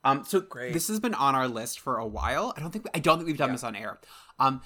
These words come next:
Speaker 1: this has been on our list for a while, and I've brought it up to you a couple of times, and at least
Speaker 2: <laughs>
Speaker 1: twice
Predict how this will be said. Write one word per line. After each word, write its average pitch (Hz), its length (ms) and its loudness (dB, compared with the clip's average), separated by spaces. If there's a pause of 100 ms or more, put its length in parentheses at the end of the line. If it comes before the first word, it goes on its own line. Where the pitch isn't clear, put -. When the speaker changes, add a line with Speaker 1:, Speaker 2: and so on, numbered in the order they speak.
(140)
Speaker 1:
this 214 120 0
has 247 80 -2
been 285 120 2
on 294 80 2
our 247 40 2
list 208 160 0
for 175 140 0
a 151 40 4
while, 117 560 0
and 160 120 6
I've 208 240 4
brought 151 180 8
it 147 80 0
up 139 120 -4
to - 140 -8
you 127 120 -2
a - 20 -8
couple 123 320 -6
of 120 80 -8
times, 139 680 -6
and 151 100 -2
at 151 100 -4
least 233 340 0
Speaker 2:
<laughs> - 140 -4
Speaker 1:
twice 135 500 6